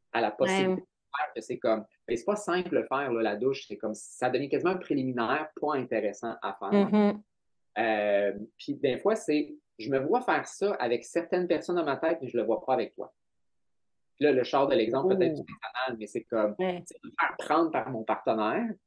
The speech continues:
Speaker 1: ou me faire soumettre ou être, moi, dominer mon
Speaker 2: Ok.
Speaker 1: partenaire.
Speaker 2: Ouais.
Speaker 1: Je peux voir peut-être avec d'autres personnes qui sont peut-être fictives ou des vraies personnes, mais toi, j'ai pas cette image-là de toi,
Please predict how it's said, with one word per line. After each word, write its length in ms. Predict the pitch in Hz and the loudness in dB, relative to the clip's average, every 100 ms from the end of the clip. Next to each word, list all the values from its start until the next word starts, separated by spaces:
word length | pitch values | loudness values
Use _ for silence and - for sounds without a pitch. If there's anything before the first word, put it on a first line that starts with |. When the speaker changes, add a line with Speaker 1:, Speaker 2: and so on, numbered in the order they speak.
| _ | _
Speaker 1:
ou 80 | 131 | -2
me 140 | 120 | -2
faire 280 | 113 147 143 | 0 0 -2
soumettre 480 | - 139 120 147 160 | -6 -4 0 0 2
ou 80 | 120 | 2
être, 160 | 117 - 117 156 | 0 -2 -2 -2
moi, 300 | 147 143 170 | 0 2 4
dominer 400 | 156 127 127 143 | 4 4 2 0
mon 80 | 147 | 4
Speaker 2:
Ok. 60 | |
Speaker 1:
partenaire. 300 | 233 - - - - - | 2 2 -4 -4 -8 0
Speaker 2:
Ouais. 200 | 202 196 - | 2 2 -2
Speaker 1:
Je 80 | - - | -18 -18
peux 60 | - | 2
voir 200 | 170 190 | 4 6
peut-être 240 | 175 175 | 4 4
avec 300 | - 117 - | 4 2 2
d'autres 280 | - 147 165 | 4 4 4
personnes 520 | 165 156 190 190 311 - - | 0 0 0 0 -2 -8 -8
qui 80 | |
sont 140 | - - | -4 0
peut-être 260 | - 135 | 0 -2
fictives 420 | - - - 165 143 | -4 -8 4 4 4
ou 40 | |
des 160 | 117 117 | 2 4
vraies 180 | 131 | 4
personnes, 480 | 135 117 - 156 254 - _ _ - | 2 0 -2 -4 -4 -8 _ _ -4
mais 160 | 135 131 | -4 -4
toi, 420 | - 139 151 226 | -2 4 4 4
j'ai 140 | 214 127 | 0 0
pas 120 | - | 0
cette 320 | - 151 151 | 2 0 0
image-là 540 | 151 135 120 - 131 143 | -2 0 0 -2 -2 0
de 140 | 113 - | -2 -4
toi, 180 | - 113 | -4 -4